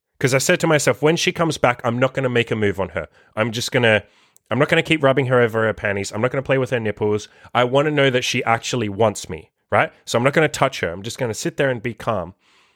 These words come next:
And if she starts getting dressed, or if she says something like, "Hey, you know, it's getting late," then I'll know, like, "Okay, she's not that into me. Fair enough. She doesn't like me. I'm a loser," all that kind of stuff. But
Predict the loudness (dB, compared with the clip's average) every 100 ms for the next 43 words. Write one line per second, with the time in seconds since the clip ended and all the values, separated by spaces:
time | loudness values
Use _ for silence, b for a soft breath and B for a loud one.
0 | b 0 0 0 -2 -6 -4 -4 2 0
1 | 2 -2 -2 -4 0 2 2 -6 -14 _
2 | _ -8 -6 -6 -6 -4 0 0 0 -2
3 | -4 -4 -4 2 4 2 0 -16 _ _
4 | -8 0 2 2 0 0 -2 -2 -2 -2
5 | 0 2 2 0 -14 b b 0 2 2
6 | 4 4 4 2 0 -2 -2 -2 -4 -4
7 | -2 0 2 0 0 -4 -6 -4 0 2
8 | 4 0 -2 -2 -2 0 0 0 0 -4
9 | -2 0 2 0 -2 -2 -2 -2 -4 -8
10 | -10 -10 0 0 0